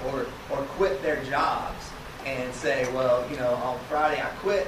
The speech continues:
'cause on Saturday Jesus is coming back, and on Monday it's like, by the way, uh, I was just kidding about that," right? So it's this sad thing, and, and people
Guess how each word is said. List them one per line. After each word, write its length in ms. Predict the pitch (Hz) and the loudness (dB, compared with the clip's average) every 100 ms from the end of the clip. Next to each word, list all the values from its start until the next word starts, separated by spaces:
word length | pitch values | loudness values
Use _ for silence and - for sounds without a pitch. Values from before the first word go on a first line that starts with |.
| - | -2
'cause 200 | - - | -6 -6
on 120 | 127 | -8
Saturday 500 | - - 233 143 131 127 | -6 -2 0 -2 -2 -2
Jesus 360 | 160 - - | -4 -4 -8
is 140 | 131 - | -10 -10
coming 220 | 131 120 113 | -8 -8 -6
back, 240 | 117 117 123 - - - 123 | -4 -4 -4 -8 -14 -10 -8
and 100 | 120 | -6
on 200 | 117 123 | -6 -4
Monday 440 | 143 135 123 117 110 | -4 -4 -2 -2 -4
it's 100 | - | -6
like, 100 | - - - - - - | -8 -8 -12 -14 -14 -10
by 140 | 120 120 | -8 -8
the 200 | 120 117 | -8 -8
way, 120 | 95 90 - | -8 -8 -6
uh, 200 | 113 101 - - 117 | -4 -4 -6 -10 -8
I 60 | 117 | -8
was 80 | |
just 200 | 117 - - | -8 -10 -10
kidding 200 | 117 - | -8 -8
about 220 | - - - | -8 -8 -8
that," 120 | - - | -6 0
right? 200 | 151 - - - - - | 2 2 -4 -10 -12 -2
So 180 | 190 180 | 0 2
it's 240 | 185 185 | 0 0
this 240 | 190 180 170 | 0 0 0
sad 440 | 196 196 214 190 | 0 2 2 0
thing, 400 | 220 226 208 180 165 - - - | -2 0 0 -2 -8 -12 -10 -4
and, 240 | 156 160 151 | 0 0 0
and 220 | 151 143 | -4 -4
people 560 | 180 180 180 165 160 | -8 -8 -4 0 2